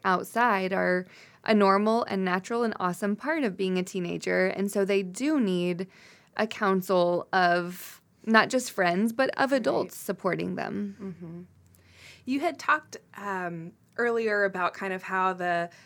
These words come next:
Speaker 2: uh, I guess, foundations of working with
Speaker 1: Mm-hmm.
Speaker 2: kids, no matter what age group they are, there's kind of these certain foundational things that are the same,
Speaker 1: Mm-hmm.
Speaker 2: um, for all ages.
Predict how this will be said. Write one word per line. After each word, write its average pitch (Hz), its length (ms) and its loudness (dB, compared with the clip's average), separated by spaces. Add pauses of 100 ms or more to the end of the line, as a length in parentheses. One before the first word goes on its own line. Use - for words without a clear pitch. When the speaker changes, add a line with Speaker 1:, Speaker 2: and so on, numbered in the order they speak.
(140)
Speaker 2:
uh, 180 240 -2
I 196 80 -2
guess, 196 260 -6
foundations 226 880 -4
of 214 160 -8
working 202 400 -8
with 190 160 -8
Speaker 1:
Mm-hmm. 240 140 0
Speaker 2:
kids, 214 640 0
no 208 100 -4
matter 196 280 2
what 202 280 0
age 190 360 -2
group 175 260 -6
they 170 160 -4
are, 147 580 -4
there's 185 200 -6
kind 180 200 -4
of 170 120 -6
these 180 200 -8
certain 196 360 -4
foundational 170 720 -8
things 165 460 -8
that 170 140 -6
are 160 140 -4
the 170 100 -8
same, 156 600 -10
Speaker 1:
Mm-hmm. 185 400 -2
Speaker 2:
um, 180 500 -4
for - 160 -2
all 208 260 2
ages. 170 400 -4